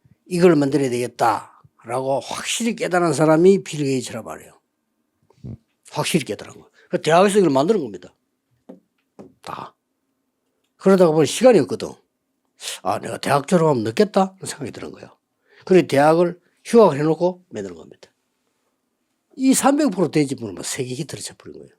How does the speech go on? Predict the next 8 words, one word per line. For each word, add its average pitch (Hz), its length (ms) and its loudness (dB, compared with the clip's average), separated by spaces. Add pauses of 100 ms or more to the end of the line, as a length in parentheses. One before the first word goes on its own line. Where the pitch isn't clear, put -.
(1040)
그러다가 131 420 -2
이제 - 140 -16 (220)
또 107 200 -10
시대가 143 420 -8
맞아버렸지. - 640 -10 (720)
이래 143 180 -4
된 101 180 -10
겁니다. 85 400 -20